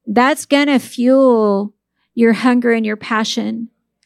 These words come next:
See, if, if I know how much I'm loved,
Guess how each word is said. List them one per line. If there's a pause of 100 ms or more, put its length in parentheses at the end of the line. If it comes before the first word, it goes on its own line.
(400)
See,
if,
if
I
know
how
much
I'm
loved,